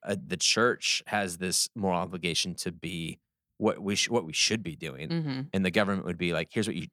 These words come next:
Speaker 1: well, here's what you're not gonna do to,
Speaker 2: Yeah.
Speaker 1: like, live
Speaker 2: Mm-hmm.
Speaker 1: in a civil society." Um, that's kind of, like, the, the healthiest balance that I, I could see on it. So, and anyways, yeah, it's, it is
Speaker 2: Yeah.
Speaker 1: interesting. There's a, there's, um, some decent, uh, local stuff in play.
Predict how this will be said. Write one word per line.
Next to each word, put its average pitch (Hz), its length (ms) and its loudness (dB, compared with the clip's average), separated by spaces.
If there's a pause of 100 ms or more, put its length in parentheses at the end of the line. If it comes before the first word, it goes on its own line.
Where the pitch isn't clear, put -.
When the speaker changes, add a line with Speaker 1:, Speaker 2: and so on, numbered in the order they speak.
(140)
Speaker 1:
well, 139 160 4
here's 143 180 2
what - 80 -4
you're 98 80 0
not 107 240 4
gonna - 160 -8
do 87 180 -2
to, 98 240 0
Speaker 2:
Yeah. 139 220 6
Speaker 1:
like, 87 240 -4
live 90 220 2
Speaker 2:
Mm-hmm. - 40 -2
Speaker 1:
in 85 60 -2
a 80 60 -2
civil 87 320 0
society." 90 600 0 (480)
Um, 92 460 2
that's 120 340 6
kind 151 200 2
of, 104 180 -2
like, 98 160 0
the, - 240 -6
the 95 220 2
healthiest 95 480 0
balance 90 380 0
that 69 120 -2
I, 76 160 -2 (100)
I 98 140 2
could 90 220 -6
see 80 240 -2
on 87 240 -2
it. - 160 -6
So, - 280 0
and 165 140 6
anyways, 113 400 2
yeah, 160 140 4
it's, - 280 2 (320)
it 185 120 10
is 226 100 6
Speaker 2:
Yeah. 254 80 10
Speaker 1:
interesting. 165 300 6
There's 120 140 2
a, 127 120 -2
there's, 139 460 4 (120)
um, 123 300 6
some 117 220 2
decent, 110 560 2
uh, 107 280 6
local 101 360 0
stuff - 280 2
in 156 120 -2
play. 156 380 2